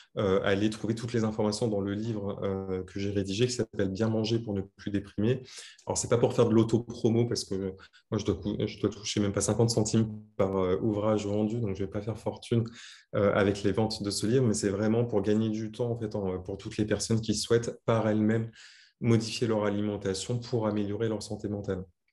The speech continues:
Je précise aussi qu'on parle d'alimentation ce soir, mais bien sûr, ce qui a été démontré, donc ça, vous avez, euh, dû en entendre parler aussi, mais c'est quelque chose qu'on peut avoir tendance à oublier,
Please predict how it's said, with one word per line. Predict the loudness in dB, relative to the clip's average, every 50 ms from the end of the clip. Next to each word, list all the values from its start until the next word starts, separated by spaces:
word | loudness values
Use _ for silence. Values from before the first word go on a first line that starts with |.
| _ _ _ _ _ _ _ _ -18 -18 -18 -18 -20 -20 -20 -20 _ _ _
Je | -10 0
précise | 2 2 4 4 2 4 4
aussi | 4 4 4 2 2 0 -2 0
qu'on | 2 4 6 6 6 6
parle | 6 4 6
d'alimentation | 6 6 6 6 6 4 4 4 2 2 2 0 -2
ce | -2 -2 -4
soir, | -4 -4 2 2 2 2 2 0 -6 -12 -8
mais | -6 -6 -6
bien | -4 -4 -4 -4
sûr, | -2 -2 -4
ce | -4 -2
qui | 0 0
a | 0
été | 0 0 -2
démontré, | 0 0 0 0 0 -2 -4 -6 -4 0 2 2 2 2 0
donc | -4 -6 -8
ça, | -8 -8 -8
vous | -6 -2 -2
avez, | 0 0 0
euh, | 0 0 -2 -2 -4
dû | -4 -4
en | -4 -4
entendre | -4 -4 -4 -4 -4 -4
parler | -4 -4 -2 -2
aussi, | -2 -2 -2 -4 -2 -2 -2
mais | 0
c'est | -2 -2 -4 -6
quelque | -8 -8
chose | -6 -6 -6 -6
qu'on | -4 -6 -6
peut | 0 2 2
avoir | 2 4 2 0 0
tendance | 0 0 0 0 0 -2 -2
à | 0
oublier, | 0 0 0 -2 -4 -2 0 0 0 0 -2